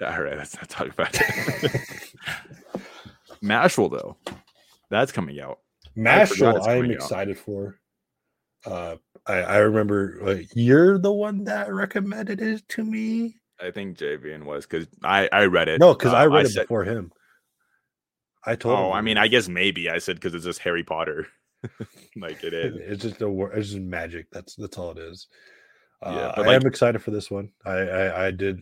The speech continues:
Speaker 2: uh, I really enjoyed Mashle. Uh, I think it's about to be wrapping up here pretty soon. I, five chapters behind right now, so.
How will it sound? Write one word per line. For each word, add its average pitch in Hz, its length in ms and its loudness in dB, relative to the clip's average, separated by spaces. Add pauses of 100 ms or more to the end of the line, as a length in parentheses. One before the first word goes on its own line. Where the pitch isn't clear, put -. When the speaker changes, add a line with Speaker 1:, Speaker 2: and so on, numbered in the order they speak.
Speaker 2:
uh, 101 40 -2 (160)
I 90 80 -4
really 98 320 -2
enjoyed 87 460 -8 (140)
Mashle. 95 460 -8 (240)
Uh, 87 280 -8
I 92 200 -8
think 92 120 -10
it's 90 100 -20
about 92 180 -8
to 92 60 -10
be 92 80 -8
wrapping 87 320 -10
up 87 100 -8
here 92 120 -10
pretty 85 220 -12
soon. 85 300 -16 (500)
I, - 60 -16 (320)
five 90 200 -6
chapters 90 340 -8
behind 85 340 -12
right 82 120 -8
now, 82 280 -14
so. 85 300 -8